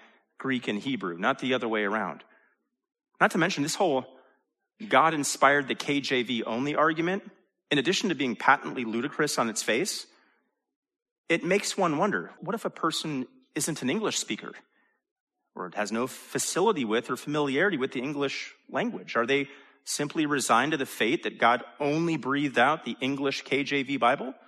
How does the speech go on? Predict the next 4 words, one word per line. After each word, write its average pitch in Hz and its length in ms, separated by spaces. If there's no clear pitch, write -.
Again, 107 260
here's 98 240
Fred 98 260
Butler. 98 360